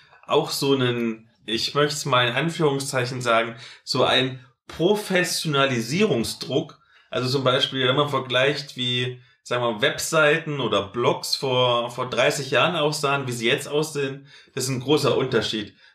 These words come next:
Wie, sagen wir mal, Podcasts vor zehn Jahren sich angehört haben von der Klang- und Schnittqualität im Vergleich zu, vielleicht jetzt nicht meiner, aber alle anderen, <laughs> wie sie jetzt klingen. Äh, ich habe schon mal Fansigns gesehen von vor,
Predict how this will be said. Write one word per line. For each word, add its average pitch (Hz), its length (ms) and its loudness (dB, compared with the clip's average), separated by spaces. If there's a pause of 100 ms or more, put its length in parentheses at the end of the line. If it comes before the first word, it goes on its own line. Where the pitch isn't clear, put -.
Wie, 139 200 0
sagen 139 160 2
wir 135 80 2
mal, 123 180 2
Podcasts 165 600 0
vor 120 200 -2
zehn 170 320 2
Jahren 160 300 2
sich 147 220 -6
angehört 139 400 2
haben 131 160 -2
von 120 160 -4
der 110 140 0
Klang- 135 340 -2
und 113 100 -6
Schnittqualität 143 880 -4 (240)
im 131 80 -10
Vergleich 131 500 0
zu, 123 420 -4 (100)
vielleicht 110 240 0
jetzt 113 140 -4
nicht 113 160 -8
meiner, 143 340 2
aber 110 340 -2 (180)
alle 135 300 2
anderen, 147 380 2 (340)
<laughs> 139 220 -8 (340)
wie 156 120 4
sie 147 140 2
jetzt 160 280 -2
klingen. 107 340 -4 (240)
Äh, 120 220 2
ich 131 160 -2
habe 147 80 -2
schon 170 160 -2
mal 139 100 2
Fansigns 160 520 0
gesehen 147 320 -2
von 135 260 -2
vor, 127 520 -2